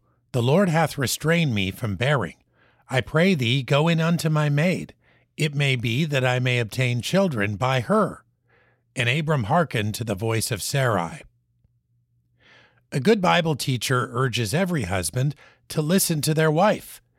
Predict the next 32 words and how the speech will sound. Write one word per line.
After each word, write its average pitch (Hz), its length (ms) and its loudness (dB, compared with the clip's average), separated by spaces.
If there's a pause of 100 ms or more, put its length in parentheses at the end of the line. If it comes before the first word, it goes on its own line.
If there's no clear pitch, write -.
(500)
but 131 120 -2
in 123 140 0
this 170 260 2
instance, 110 680 -2
it 147 160 -8
was 123 200 -4
a 117 60 -2
very 107 300 -2
bad 90 300 -4
idea. 85 520 -6 (920)
This 190 200 2
verse 156 280 0
brings 139 340 -4
to - 80 -4
mind 113 380 -2
some 98 320 -6
other 175 240 0
bad 90 280 -4
advice 87 380 -4
from 98 180 -10
the 87 140 -4
Old 85 200 -4
Testament, 117 520 -2 (480)
like 127 240 0
Job's 165 400 2
wife 98 400 0 (320)
with 139 180 0
her 139 220 2
"curse - 460 -2
God 151 320 0
and 160 160 0
die." 165 420 0